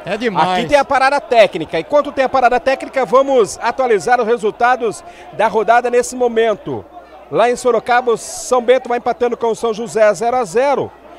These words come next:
Speaker 2: Em Barueri, Oeste e Juventus também zero a zero, assim como aqui, Velo Clube e Capivariano, zero a zero. O Comercial vai vencendo o Monte Azul, os dois rebaixados, né? Comercial de Ribeirão Preto vai vencendo o Monte Azul,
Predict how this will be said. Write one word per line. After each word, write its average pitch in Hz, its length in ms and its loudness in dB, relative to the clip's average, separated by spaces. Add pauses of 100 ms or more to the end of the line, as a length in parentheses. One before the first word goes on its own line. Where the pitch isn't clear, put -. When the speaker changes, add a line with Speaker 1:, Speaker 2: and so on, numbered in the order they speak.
(100)
Speaker 2:
Em 220 140 0
Barueri, 233 600 2
Oeste 233 560 0
e 233 60 -8
Juventus 220 720 -2
também 196 380 -2
zero 226 220 0
a 247 60 0
zero, 202 340 2 (260)
assim 208 380 -4
como 220 260 -2
aqui, 214 220 -6
Velo 208 260 -2
Clube 180 400 -4 (200)
e 175 120 0
Capivariano, 185 920 0 (120)
zero 208 380 2
a 208 60 2
zero. 113 440 -4 (1600)
O 196 80 0
Comercial 226 560 2
vai 208 120 2
vencendo 202 380 -4
o - 20 -6
Monte 196 260 -2
Azul, 175 240 -4
os 185 80 -8
dois 170 180 -2
rebaixados, 214 540 -2
né? 156 140 -4
Comercial 180 560 -2
de 175 80 -4
Ribeirão 175 260 -2
Preto 175 240 -8
vai 180 80 -6
vencendo 180 300 -8
o - 20 -10
Monte 175 200 -6
Azul, 147 280 -8